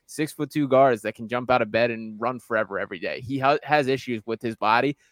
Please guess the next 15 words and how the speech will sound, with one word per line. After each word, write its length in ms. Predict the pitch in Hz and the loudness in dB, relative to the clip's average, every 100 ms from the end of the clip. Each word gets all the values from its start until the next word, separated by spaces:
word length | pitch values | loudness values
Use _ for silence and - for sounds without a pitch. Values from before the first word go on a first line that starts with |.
| _ | _
so 140 | - | -4
he's 160 | 151 170 | -2 2
never 300 | 156 170 147 | 2 4 2
fully 320 | - 143 139 | 2 0 2
a 80 | 127 | 2
hundred 220 | 131 117 | -2 -4
percent, 340 | 120 - 101 - | -8 -6 -8 -8
and 120 | 117 | -12
it's 100 | 117 - | -10 0
always 320 | 135 151 131 | 2 2 0
that 180 | 131 117 | -2 -2
give 120 | 120 | -4
and 140 | 120 113 | -4 -4
take 240 | 117 | -4
of, 80 | 104 | -4